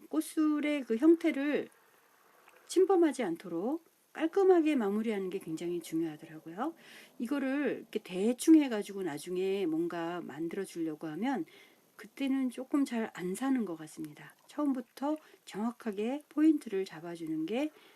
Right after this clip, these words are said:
가장 중요하고, "어우, 저거 복잡한데 어떻게 그려?" 하지만 중요한 거는, 에, 정신을, <laughs> 정신일도 하셔가지고, 어, 짙은 부분에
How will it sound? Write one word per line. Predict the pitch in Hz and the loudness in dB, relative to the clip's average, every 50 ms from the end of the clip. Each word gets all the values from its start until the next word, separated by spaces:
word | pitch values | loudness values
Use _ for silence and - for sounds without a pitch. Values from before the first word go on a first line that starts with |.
| _ _ | _ _
가장 | - 160 175 180 180 | -18 -14 -10 -10 -10
중요하고, | 165 - 185 185 196 185 165 156 - 254 269 226 - - - - - - - - - | -8 -6 -6 -6 -4 -4 -6 -6 -4 -4 -4 -4 -4 -8 -14 -20 -20 -20 -20 -8 -2
"어우, | 285 349 381 381 370 | 0 2 2 2 2
저거 | 247 240 240 254 | 2 0 0 0
복잡한데 | 233 233 214 - - 330 330 320 311 285 269 285 | -2 -2 -2 0 2 2 4 4 2 2 2 0
어떻게 | 208 185 - - - - - 339 320 | 0 -4 -6 -6 -4 2 4 4 4
그려?" | - 285 233 247 247 247 254 | 4 2 0 0 0 0 0
하지만 | 277 277 - 240 220 202 196 196 226 240 214 151 - - - - - - - _ _ _ | -2 -4 -4 -2 -2 -2 -2 -2 -2 -2 -4 -4 -6 -10 -16 -20 -20 -20 -20 _ _ _
중요한 | - - 254 277 277 254 233 | -4 0 0 2 2 0 0
거는, | 214 202 226 269 311 339 330 - _ _ _ _ - | -2 0 2 4 4 2 2 0 _ _ _ _ -14
에, | - 170 180 180 180 180 180 180 185 | -10 -8 -8 -6 -6 -8 -8 -8 -8
정신을, | - 208 208 214 240 233 220 | -4 -2 -2 0 0 0 0
<laughs> | 226 214 - - - - - - - - - _ _ _ _ _ _ - | 0 -2 -4 -6 -14 -20 -20 -20 -20 -20 -20 _ _ _ _ _ _ -8
정신일도 | - 240 240 233 - 277 269 240 226 220 - 220 | -4 -4 -2 0 4 4 4 4 4 2 0 0
하셔가지고, | 226 240 240 - 254 226 202 - - 170 - 185 208 285 440 381 - - - - - - - - - - - - - | 0 0 -2 0 0 0 0 -2 -4 -4 -2 0 2 4 4 2 0 -2 -14 -20 -20 -20 -18 -18 -18 -20 -20 -14 -10
어, | 185 185 - | -8 -6 -4
짙은 | 208 - 294 294 - - 370 381 | 0 2 0 2 4 6 6 6
부분에 | 320 254 214 190 208 247 294 254 - - | 6 4 2 2 2 2 2 2 0 -2